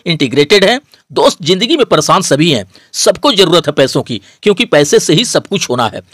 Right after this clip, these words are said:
पैसों की जरूरत मिस्टर एस को भी है। बिना कमाई के हर महीने इतने सारे खर्चे, आखिर ऐसा कब तक चल सकता है? हर महीने उन्हें बहुत बड़ा अमाउंट खर्च करना पड़ता होगा On Passive के निर्माण के लिए। हमसे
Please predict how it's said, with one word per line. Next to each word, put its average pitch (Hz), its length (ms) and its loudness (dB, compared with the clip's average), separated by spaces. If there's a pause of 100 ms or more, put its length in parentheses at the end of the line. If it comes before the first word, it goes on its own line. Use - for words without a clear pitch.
(140)
पैसों 185 280 -2
की 214 120 -2
जरूरत 170 340 2
मिस्टर 165 280 -2
एस 143 200 2
को 196 100 4
भी 196 140 0
है। 214 140 0 (300)
बिना 196 260 0
कमाई 196 320 2
के 180 120 0
हर 147 180 2
महीने 196 240 0
इतने 175 300 0
सारे 156 220 2
खर्चे, 143 420 0 (360)
आखिर 170 400 0 (160)
ऐसा 175 240 0
कब 156 240 -2
तक 269 120 -2
चल - 180 -8
सकता - 340 -4
है? 113 180 -6 (260)
हर 190 160 2
महीने 202 280 2
उन्हें 185 320 2
बहुत 139 280 -6
बड़ा 180 160 4
अमाउंट 160 340 0
खर्च 151 260 -6
करना 170 240 0
पड़ता 180 260 2
होगा 202 240 4 (300)
On 185 120 2
Passive 156 340 0
के 208 100 2
निर्माण 135 340 0
के 123 120 -6
लिए। 127 220 -2 (340)
हमसे 220 360 0